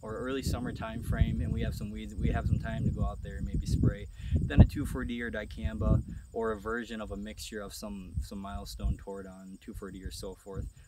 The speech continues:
are good options as well. Usually there's not enough underground growth threat, growth yet in those perennial species to where a two four D will provide good, quick, fast control, and that'll be good. I know a lot of guys have questions to where if they have clover in their field or some type of broadleaf that adds forage value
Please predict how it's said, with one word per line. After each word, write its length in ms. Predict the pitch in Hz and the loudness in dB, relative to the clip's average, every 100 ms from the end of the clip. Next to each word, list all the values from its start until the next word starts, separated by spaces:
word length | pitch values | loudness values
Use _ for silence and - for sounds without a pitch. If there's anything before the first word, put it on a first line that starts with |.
| - | -8
are 100 | 113 | -2
good 160 | 113 | -2
options 420 | 104 104 - 98 98 | -2 -4 -8 -12 -14
as 120 | 90 | -14
well. 220 | 92 85 | -14 -12
Usually 460 | 101 113 131 127 127 | -8 -4 -4 -4 -6
there's 180 | 110 104 | -6 -6
not 220 | 110 117 | -8 -6
enough 340 | 123 113 110 - | -4 -4 -6 -10
underground 480 | 113 113 107 104 101 | -10 -10 -10 -10 -8
growth 260 | 104 113 - | -8 -8 -8
threat, 300 | 113 110 - - 110 101 | -8 -8 -12 -18 -18 -14
growth 340 | 113 117 131 - | -8 -4 -4 -6
yet 260 | 117 120 - - 110 | -8 -8 -12 -16 -10
in 100 | 117 | -8
those 180 | 117 | -10
perennial 340 | - 120 113 110 | -10 -8 -8 -10
species 600 | - 117 117 123 131 - - - - - | -10 -10 -8 -8 -8 -10 -16 -14 -12 -8
to 60 | 117 | -4
where 180 | 110 104 | -4 -4
a 100 | 101 | -6
two 180 | 139 | -8
four 180 | 123 120 | -6 -4
D 140 | 117 110 | -4 -6
will 120 | 101 | -10
provide 380 | 104 101 101 101 | -10 -8 -8 -6
good, 280 | 117 110 | -6 -6
quick, 280 | - 113 - | -6 -8 -6
fast 340 | - 104 101 - | -8 -8 -8 -10
control, 480 | 95 - 95 95 - - - | -12 -10 -10 -12 -16 -20 -14
and 80 | 98 | -8
that'll 160 | 95 | -6
be 80 | - | -6
good. 320 | - 67 69 - - - _ - - 120 | -8 -16 -18 -20 -20 -20 _ -20 -12 -4
I 40 | |
know 180 | 127 127 | -2 -2
a 20 | |
lot 180 | 120 131 | 0 0
of 80 | 123 | 0
guys 160 | 127 | -2
have 160 | 123 110 | -4 -8
questions 480 | - 117 - 110 - | -6 -6 -6 -10 -8
to 80 | 110 | -4
where 200 | 110 104 | -2 -4
if 120 | 98 | -4
they 100 | 104 | -4
have 220 | 107 98 | -4 -6
clover 360 | - 147 135 117 | -2 0 0 -4
in 80 | |
their 120 | 101 92 | -6 -10
field 260 | 101 92 | -12 -12
or 80 | 95 | -12
some 220 | - 139 | -8 -8
type 160 | 139 117 | -6 -8
of 60 | |
broadleaf 440 | 104 113 113 110 107 | -4 -2 -2 -4 -8
that 160 | 104 | -8
adds 300 | 104 107 107 | -6 -8 -8
forage 500 | - - 117 117 101 | -12 -4 -2 -2 -4
value 320 | 95 95 92 | -6 -6 -8